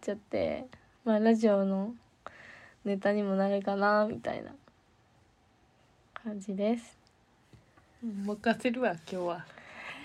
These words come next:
Speaker 2: 今日は全てみおちゃんに任せる。
Speaker 1: だそうです。
Speaker 2: で？
Speaker 1: 今日は遺言書を作りたいなと思って。
Speaker 2: 遺言書を作りたいのね。
Speaker 1: はい。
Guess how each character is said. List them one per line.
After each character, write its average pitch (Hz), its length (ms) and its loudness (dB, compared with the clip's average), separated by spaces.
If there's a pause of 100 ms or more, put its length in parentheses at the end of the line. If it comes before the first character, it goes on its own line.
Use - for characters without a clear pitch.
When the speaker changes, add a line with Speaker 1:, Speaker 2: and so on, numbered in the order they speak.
(760)
Speaker 2:
今 180 80 -8
日 175 60 -8
は 175 80 -6 (220)
全 220 140 4
て 185 120 -8
み 190 200 -4
お 226 100 2
ち 214 160 -6
ゃ 180 60 -8
ん 175 80 -10
に 170 40 -8
任 175 420 -10
せ 202 120 -6
る。 - 160 -16 (1000)
Speaker 1:
だ 240 160 6
そ 240 200 12
う 208 60 10
で 196 160 6
す。 196 80 -8 (1900)
Speaker 2:
で？ 220 100 2 (1800)
Speaker 1:
今 214 80 -4
日 247 180 6
は 226 180 8
遺 226 280 6
言 226 220 8
書 220 160 0
を 202 100 2
作 - 240 -4
り 196 140 -2
た 208 160 -2
い - 80 -6
な 220 220 -2
と 220 160 -8
思 - 100 -12
っ 185 40 -12
て。 185 140 -8
Speaker 2:
遺 226 40 -4
言 185 180 -6
書 196 160 -4
を 196 100 -4
作 - 200 -4
り 208 100 -2
た 214 160 6
い 196 80 2
の 175 120 -4
ね。 240 340 2
Speaker 1:
は 254 160 8
い。 220 120 2